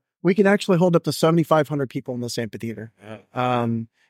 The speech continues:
Speaker 1: and so we can do larger events. Uh, now for this one, because of all the weirdness with the eclipse, we're gonna do kind of a elevated V I P event.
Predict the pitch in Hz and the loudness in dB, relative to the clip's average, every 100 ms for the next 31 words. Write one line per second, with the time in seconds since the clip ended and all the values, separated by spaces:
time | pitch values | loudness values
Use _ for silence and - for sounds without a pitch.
0 | - 135 139 - 156 151 170 170 156 147 | -4 -2 -2 2 2 4 2 2 0 0
1 | 147 135 135 135 135 127 123 123 127 143 | -2 -2 -2 -4 -4 -4 -6 -6 -8 -12
2 | - 143 143 165 170 160 - 160 214 285 | -6 -4 0 2 2 0 -4 4 4 4
3 | 214 165 160 - _ _ - 151 165 156 | 0 2 0 -4 _ _ -10 -4 -2 2
4 | 170 196 175 143 180 185 185 180 - 165 | 4 4 2 4 4 4 2 0 -4 -2
5 | 165 - 175 175 - - 170 170 160 165 | -4 0 2 2 0 -4 0 0 0 0
6 | 156 175 180 160 151 156 170 175 170 160 | 0 -2 2 0 0 0 0 0 0 -2
7 | 160 160 151 - 160 156 165 165 | 0 0 0 -2 -4 -2 -2 -2